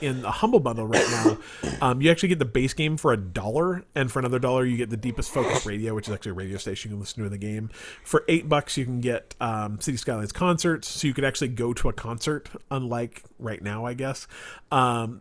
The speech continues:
the High Tech Buildings Pack, the Snowfall Pack, and the Natural Disasters Pack. For f-, eighteen dollars, you get all that stuff, plus mass transit, green cities, in-,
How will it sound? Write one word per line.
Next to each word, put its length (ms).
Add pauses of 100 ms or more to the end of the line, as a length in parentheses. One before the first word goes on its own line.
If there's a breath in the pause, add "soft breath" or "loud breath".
(160)
the 340
High 180
Tech 260
Buildings 320
Pack, 420
the 140
Snowfall 480
Pack, 340
and 80
the 60
Natural 260
Disasters 560
Pack. 320
For 140
f-, 320
eighteen 320
dollars, 260
you 100
get 120
all 160
that 180
stuff, 600
plus 340
mass 200
transit, 640
green 240
cities, 400
in-, 180